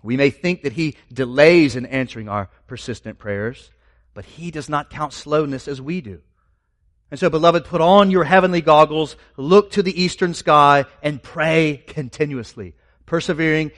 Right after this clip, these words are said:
in prayer, believing that this world will soon be made right.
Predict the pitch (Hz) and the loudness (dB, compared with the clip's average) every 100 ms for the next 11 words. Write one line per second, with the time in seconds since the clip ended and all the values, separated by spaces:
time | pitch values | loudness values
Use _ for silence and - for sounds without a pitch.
0 | _ 156 160 147 151 135 110 120 139 202 | _ -6 -6 -4 0 0 0 -4 -4 0
1 | 220 220 196 170 127 123 214 226 - 190 | 2 0 0 -2 -2 4 4 4 0 2
2 | 208 220 156 190 220 208 - 196 190 185 | 4 4 4 4 6 4 0 0 0 -2
3 | 175 165 143 160 135 | -2 -2 2 2 2